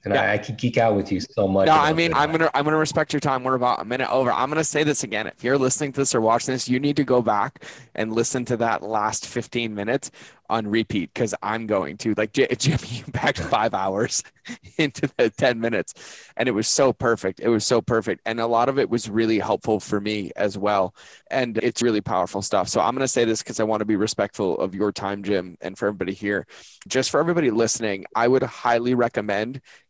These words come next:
Speaker 2: getting Limitless, the book. It's Jim's book. I've read it numerous times. I've gifted it to so many people. That, and I'm, I'm, like, having a proud daddy moment 'cause I was there on day one, but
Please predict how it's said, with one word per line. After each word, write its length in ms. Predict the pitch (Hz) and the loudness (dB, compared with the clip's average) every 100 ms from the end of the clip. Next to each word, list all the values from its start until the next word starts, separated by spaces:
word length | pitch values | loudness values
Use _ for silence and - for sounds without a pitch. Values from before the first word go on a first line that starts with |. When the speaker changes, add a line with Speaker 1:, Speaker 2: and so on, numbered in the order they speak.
| 107 | -4
Speaker 2:
getting 420 | 113 113 113 110 | 0 2 2 -4
Limitless, 560 | 62 107 104 - 98 - | -4 -2 -2 -2 -2 -2
the 100 | 104 | -2
book. 360 | 87 80 - - | -2 -2 -6 -8
It's 280 | - 113 - | -4 -2 -4
Jim's 320 | - 120 117 | -2 -2 -2
book. 300 | 113 110 - - | 0 0 0 -4
I've 240 | 110 101 | -4 -2
read 160 | 113 110 | 0 0
it 180 | 107 95 | 0 -4
numerous 440 | 113 110 104 - | -6 -4 -4 -4
times. 420 | 113 101 101 101 | -4 -4 -4 -6
I've 240 | - 90 - | -8 -6 -4
gifted 300 | 110 - 104 | -4 -2 -2
it 160 | - | -2
to 120 | - | -4
so 300 | 92 - 110 | -4 -2 -2
many 180 | 104 98 | -2 -8
people. 460 | - 101 - 120 87 | -4 -4 0 0 0
That, 380 | 90 98 120 - | -2 -2 0 -2
and 340 | 117 110 107 107 - - _ | -2 -2 -4 -10 -20 -20 _
I'm, 200 | - 123 - | -4 -2 -2
I'm, 120 | 120 | -2
like, 180 | 123 - | -2 0
having 280 | 120 117 113 | 0 0 -4
a 60 | |
proud 280 | - 110 104 | 0 0 2
daddy 240 | 98 101 | 2 0
moment 400 | 104 104 104 98 - | -2 -4 -4 -8 -8
'cause 140 | 107 | -4
I 60 | 104 | -2
was 140 | 98 | -2
there 260 | - 107 107 | -2 0 0
on 220 | 101 101 107 | -2 -8 -4
day 200 | 117 107 | 0 0
one, 320 | 101 107 98 | 0 -2 -2
but 180 | 98 - | -2 -4